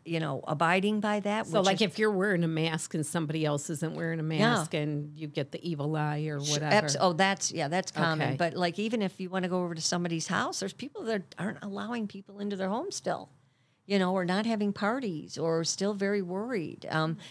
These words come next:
Speaker 1: I just called my girlfriend. I wanna fly out to L A for a few, for a week. And,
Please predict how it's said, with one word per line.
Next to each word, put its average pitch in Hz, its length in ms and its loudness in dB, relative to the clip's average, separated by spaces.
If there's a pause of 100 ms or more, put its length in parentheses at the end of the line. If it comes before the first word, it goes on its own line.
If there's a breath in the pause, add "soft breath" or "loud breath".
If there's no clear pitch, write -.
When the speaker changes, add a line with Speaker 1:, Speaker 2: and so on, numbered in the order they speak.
(140)
Speaker 1:
I 190 120 4
just 214 180 2
called 196 220 0
my 190 100 2
girlfriend. 185 540 4
I - 100 0
wanna 185 220 2
fly 180 220 2
out 175 160 0
to - 120 -2
L 175 160 2
A 220 160 2
for 185 200 -2
a 156 60 0
few, 160 360 -4
for 170 180 -4
a 156 60 0
week. 156 360 -4
And, 160 360 0